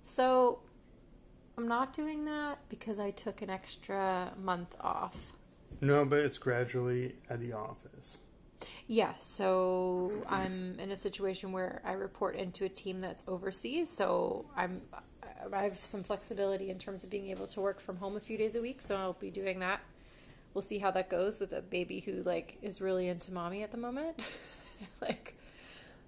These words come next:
Speaker 1: just up here on the computer. "Mama, mama, mama." So I'm sure that's not gonna be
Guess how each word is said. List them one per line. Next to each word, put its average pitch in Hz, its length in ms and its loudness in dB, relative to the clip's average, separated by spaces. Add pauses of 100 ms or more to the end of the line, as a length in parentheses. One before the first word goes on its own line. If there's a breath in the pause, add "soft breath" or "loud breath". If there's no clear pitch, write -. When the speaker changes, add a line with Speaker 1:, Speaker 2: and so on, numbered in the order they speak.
Speaker 1:
just - 240 -6
up 269 140 0
here 311 240 0
on 294 120 2
the 294 60 -4
computer. 320 680 2 (320)
"Mama, 381 600 2
mama, 427 220 6 (1000)
mama." 247 380 0
So 190 520 4
I'm 196 180 2
sure 190 240 2
that's - 220 -4
not 190 140 -2
gonna 196 160 -4
be 185 260 -2